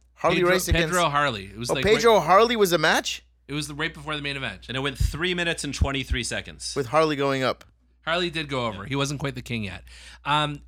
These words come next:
Speaker 2: but the other thing I was gonna say is, uh, w-, the match was supposed, one of the matches advertised was Ted Arcidi against Tony Atlas, like, Battle of
Speaker 1: Battle
Speaker 2: the
Speaker 1: of the
Speaker 2: Strongmen.
Speaker 1: Strongmen.
Speaker 3: Mm-hmm.
Speaker 2: And so Tony Atlas, maybe he left the company, maybe there was, like, a foot fetish thing at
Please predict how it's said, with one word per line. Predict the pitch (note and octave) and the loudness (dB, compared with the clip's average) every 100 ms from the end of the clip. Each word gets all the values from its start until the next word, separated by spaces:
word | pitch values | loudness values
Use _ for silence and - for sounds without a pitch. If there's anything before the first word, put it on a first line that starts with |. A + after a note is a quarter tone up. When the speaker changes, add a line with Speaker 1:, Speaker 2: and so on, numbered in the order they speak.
| - | -16
Speaker 2:
but | C3+ C#3+ | -8 -4
the | D#3 | -2
other | G3 | -4
thing | A#3 G3+ | -4 -6
I | E3+ | -6
was | D#3 | -6
gonna | E3+ | -8
say | D3+ D3 | -4 -4
is, | C3+ - - D3+ | -4 -8 -16 -10
uh, | D#3 F3 - - | -8 -8 -12 -20
w-, | D3 D3 | -16 -8
the | D3 | -4
match | D3 E3 E3+ | 0 0 0
was | F#3+ - | -4 -6
supposed, | - D#3+ D3+ D3 | -4 -4 -4 -6
one | F3 | -4
of | |
the | G3+ | -2
matches | E3 D3 D3 C3+ - | -2 -2 -4 -8 -6
advertised | A#2 C3 C3+ A2 A2 | -2 -2 -2 -2 -4
was | A#2+ G#2+ G2+ - - - | -4 -6 -6 -10 -20 -8
Ted | - F3 | 0 0
Arcidi | E3+ D#3 - A2+ G#2+ E3 - - _ _ - | 0 -2 -4 -6 -6 -10 -14 -20 _ _ -10
against | B2 B2 A#2+ G#2+ - - - | -4 -2 -4 -6 -10 -14 -14
Tony | - D3 C#3 | -6 -4 -2
Atlas, | A#2 A2 G2 F#2+ | -2 -2 -8 -10
like, | A2 - | -10 -4
Battle | A#2+ B2 A#2 | -2 -2 0
of | |
Speaker 1:
Battle | C3+ D3+ | 4 4
Speaker 2:
the | C3+ | 4
Speaker 1:
of | A2 | 2
the | |
Speaker 2:
Strongmen. | A2 D3 | 2 0
Speaker 1:
Strongmen. | C3 A#2 G#2+ | 0 -4 -6
Speaker 3:
Mm-hmm. | G2 G#2+ | -12 -6
Speaker 2:
And | C#3 C3 | -6 -2
so | C#3 | -4
Tony | C3+ E3 F3 | -2 -2 0
Atlas, | E3 D3 C#3 C3 B2+ | 0 -2 -2 -4 -6
maybe | B2+ | -8
he | C3 B2+ | -6 -2
left | A2+ A2 | -2 -2
the | B2 | -4
company, | B2 A#2 A#2 A2+ A2+ | -2 -2 -2 -2 -2
maybe | A2 G#2+ | -4 -6
there | G#2+ | -6
was, | G#2+ G#2+ | -6 -8
like, | A2 | -10
a | |
foot | G2+ A2 - | -12 -14 -10
fetish | A2+ G#2+ - | -10 -8 -10
thing | |
at | A2 | -8